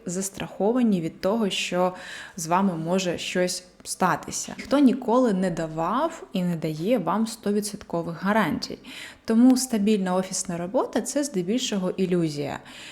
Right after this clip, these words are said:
Тому, о, також може вам допомагати трішечки підтримувати себе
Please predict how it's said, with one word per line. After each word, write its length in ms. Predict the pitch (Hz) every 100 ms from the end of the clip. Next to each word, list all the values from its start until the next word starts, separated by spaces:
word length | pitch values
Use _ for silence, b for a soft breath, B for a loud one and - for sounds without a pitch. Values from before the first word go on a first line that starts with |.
| B
Тому, 600 | - 196 214 254 254 226 180
о, 80 |
також 360 | 185 185 175 -
може 300 | 180 170 160
вам 240 | 156 160 156
допомагати 760 | 160 160 165 165 247 370 220
трішечки 500 | 196 202 202 - -
підтримувати 800 | - 190 196 196 180 165 156 165
себе 560 | - - 165 208 403